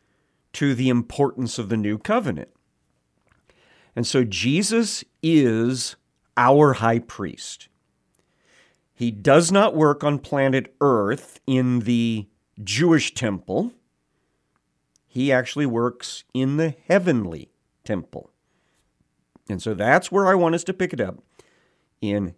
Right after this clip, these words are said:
Hebrews nine, verse eleven. "When Christ appeared as a high priest of the good things that have come." So he is the high priest, not of the Levitical priesthood,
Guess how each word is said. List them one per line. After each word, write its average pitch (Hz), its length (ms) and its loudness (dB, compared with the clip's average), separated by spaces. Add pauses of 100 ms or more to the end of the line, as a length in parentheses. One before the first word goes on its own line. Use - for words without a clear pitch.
Hebrews 147 400 -4
nine, 139 420 2 (880)
verse 92 260 -10
eleven. 135 380 -2 (1160)
"When 131 400 0
Christ 156 640 0
appeared 107 760 -4 (360)
as 127 240 4
a 120 180 4
high 139 460 2
priest 151 520 -4
of 147 140 -6
the 147 80 -2
good 123 360 -4
things 120 540 -2 (380)
that 110 240 0
have 98 280 -4
come." 101 520 -4 (1200)
So 101 240 -8
he 110 220 -4
is 104 160 -6
the 107 140 -4
high 131 220 2
priest, 135 640 -2 (340)
not 98 360 -2
of 127 100 -2
the 139 100 0
Levitical 151 520 2
priesthood, 104 560 -6